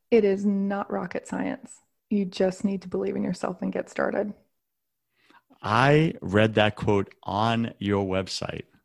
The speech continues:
Speaker 1: Mm-hmm.
Speaker 2: That, that quote, that was a good quote, by the way. What's the best way for Startup Nation to get in touch with you? I know you gave the gift or anything, anything else. How do we, uh, go check out your podcast? 'Cause I know it's badass. How do I know that? I was a guest on it.
Speaker 1: Yes.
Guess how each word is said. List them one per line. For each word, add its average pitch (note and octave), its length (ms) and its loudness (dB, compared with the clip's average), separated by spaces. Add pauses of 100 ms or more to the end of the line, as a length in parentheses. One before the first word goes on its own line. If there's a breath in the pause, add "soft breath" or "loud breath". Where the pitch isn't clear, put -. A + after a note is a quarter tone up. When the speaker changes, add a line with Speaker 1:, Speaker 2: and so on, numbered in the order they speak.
(420)
Speaker 1:
Mm-hmm. A3 200 4
Speaker 2:
That, G#2 340 2 (120)
that F#2+ 220 0
quote, F2+ 320 0
that F#2 100 0
was G2+ 160 0
a G2+ 40 -4
good F#2 200 -2
quote, G#2+ 240 0
by E2 120 -4
the D#2+ 60 -8
way. D#2+ 180 -6 (340 loud breath)
What's B2+ 260 4
the C3+ 100 6
best A#2 280 4
way A2 160 6
for G#2 160 0
Startup G#2 320 2
Nation G2 260 0
to F#2+ 80 -2
get F#2+ 100 2
in F2+ 60 2
touch A2+ 240 2
with A#2+ 140 2
you? A2+ 100 6
I F#2+ 80 6
know F#2 120 4
you F#2+ 140 2
gave F#2 200 0
the F#2 80 -2
gift C3 280 2
or A#2 120 6
anything, A2+ 580 2
anything A2+ 320 4
else. B2+ 220 6
How A#2 80 4
do A2+ 60 6
we, A#2 220 8
uh, G#2 340 6 (140)
go A2 140 2
check G#2+ 220 -2
out G2+ 120 2
your G2 120 -6
podcast? F#2+ 560 -6
'Cause F2+ 160 -4
I F#2 60 2
know F#2 120 2
it's F2+ 100 -4
badass. F#2+ 520 2 (220 loud breath)
How G#2+ 100 0
do A2+ 80 6
I A2 80 6
know A#2+ 160 8
that? B2+ 240 4 (180)
I A#2+ 140 4
was G#2 180 2
a G#2 60 0
guest C#3 340 0
on A2 160 0
it. - 220 -2
Speaker 1:
Yes. B3+ 640 8